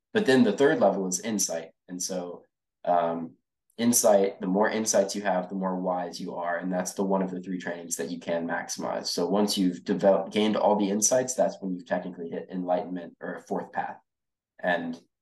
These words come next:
stream entry is technically considered first path here. So it's the Theravada four path model, and it, it walks through the progress of insight. And,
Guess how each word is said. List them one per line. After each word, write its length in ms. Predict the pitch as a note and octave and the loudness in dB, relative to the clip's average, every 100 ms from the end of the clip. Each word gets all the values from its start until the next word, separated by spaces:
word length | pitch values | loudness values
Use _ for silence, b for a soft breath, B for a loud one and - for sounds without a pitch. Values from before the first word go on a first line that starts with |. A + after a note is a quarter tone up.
| - | -4
stream 320 | - B2+ A#2 | 4 6 6
entry 260 | G#2+ G#2+ | 4 4
is 80 | F#2+ | 4
technically 340 | - F2+ F#2 F2+ | 4 2 0 -2
considered 460 | F#2 - - - | -4 -4 -6 -6
first 300 | F2 E2+ - | -6 -6 -4
path 240 | D#2+ E2+ - - | -4 -6 -8 -8
here. 300 | F#2+ - - _ _ - | -6 -6 -10 _ _ -4
So 500 | - G2 F2+ - - _ _ _ _ - | 2 4 2 0 -8 _ _ _ _ -6
it's 140 | G3+ - | -4 -2
the 100 | G2+ | 2
Theravada 520 | A#2 A#2+ A#2 G2+ - | 4 6 8 6 4
four 200 | G2+ F#2 | 0 -2
path 220 | F#2+ - | -6 -8
model, 440 | - E2+ F2 F2+ - _ _ - | -10 -10 -10 -12 -16 _ _ 0
and 460 | F#2+ F2+ E2+ E2 - | 4 6 4 0 -2
it, 220 | F#2+ F#2 | -2 0
it 180 | G#2 G2 | 0 4
walks 300 | G2 F#2 - | 4 4 0
through 120 | G2 | -4
the 100 | F#2 | -4
progress 440 | - F2 E2+ - | -4 -4 -4 -6
of 120 | - | -6
insight. 420 | - - - - - _ _ _ _ - | -8 -8 -8 -8 -12 _ _ _ _ -4
And, 480 | F#2+ F#2 F2+ F2 E2 | 2 4 2 0 -8